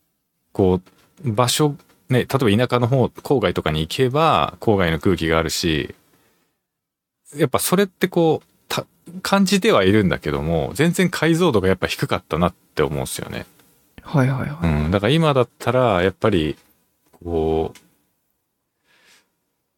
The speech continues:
Speaker 1: う、まあ、始めてから一年しか経ってないけど、でもやっぱり目は、目はなんかもうレンズになってるんですよ、結構、外にいる時って。無意識に。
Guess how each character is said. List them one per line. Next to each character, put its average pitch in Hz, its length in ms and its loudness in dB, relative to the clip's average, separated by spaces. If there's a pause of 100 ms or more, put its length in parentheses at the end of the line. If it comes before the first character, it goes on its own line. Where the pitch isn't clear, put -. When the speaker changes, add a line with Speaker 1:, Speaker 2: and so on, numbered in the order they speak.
(360)
Speaker 1:
う、 - 40 -6
ま - 360 0 (320)
あ、 - 40 -8
始 - 440 -2
め 208 120 2
て - 140 -2
か 131 140 0
ら 92 60 2
一 95 260 0
年 156 140 2
し - 80 -6
か 107 100 -2
経 - 160 -2
っ - 40 -6
て - 220 -2
な 101 140 2
い 95 100 0
け 82 160 -4
ど、 82 400 -2
で 127 100 0
も 113 120 0
や 123 120 0
っ - 40 -14 (140)
ぱ 208 120 -2
り 110 220 2
目 156 160 2
は、 98 300 0 (380)
目 160 160 0
は 107 140 2
な 113 140 2
ん 101 60 -4
か 90 120 2
も 90 200 2
う 85 40 0
レ 135 140 2
ン 131 80 2
ズ 101 100 2
に 90 140 4
な 90 100 0
っ - 40 -12
て - 200 -8
る 76 180 -2
ん 73 60 -8
で 71 60 -10
す - 120 -6
よ、 73 80 -6
結 - 300 -4
構、 - 180 -8
外 95 280 2
に 73 100 -6
い 73 40 -4
る 73 100 -8
時 - 240 -10
っ - 20 -14
て。 - 260 -10 (300)
無 98 140 4
意 95 60 6
識 - 280 0
に。 - 140 -8